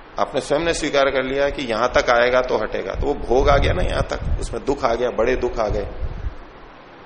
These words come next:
तो आपने खुद ने स्वीकार कर लिया इस बात को, वो प्रतिज्ञा नहीं रही अब आपकी। इसलिए हम ये नहीं कह सकते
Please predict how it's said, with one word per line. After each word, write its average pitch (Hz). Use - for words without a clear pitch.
तो -
आपने 160
खुद -
ने 214
स्वीकार 160
कर 113
लिया 104
इस 92
बात 90
को, -
वो 104
प्रतिज्ञा 135
नहीं 135
रही 113
अब 95
आपकी। -
इसलिए 123
हम 123
ये 120
नहीं 113
कह 147
सकते 120